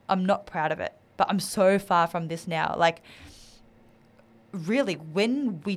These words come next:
don't let someone off a sales call until they buy, like, what is the intention of that? <laughs> Like,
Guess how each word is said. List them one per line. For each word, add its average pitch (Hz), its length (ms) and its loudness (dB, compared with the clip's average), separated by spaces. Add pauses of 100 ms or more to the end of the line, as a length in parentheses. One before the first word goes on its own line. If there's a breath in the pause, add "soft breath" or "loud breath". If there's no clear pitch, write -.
(140)
don't 185 240 0
let 226 180 0
someone 190 300 -2
off 196 160 -2
a - 20 -10
sales 151 340 -6
call 277 320 -2 (300)
until 196 340 -2
they 170 160 0
buy, 156 460 0
like, 170 260 4 (1800)
what 175 340 0
is 370 140 -2
the - 140 -4
intention 240 580 -4
of - 140 -6
that? - 280 -4
<laughs> - 200 -10 (680 loud breath)
Like, 214 240 -2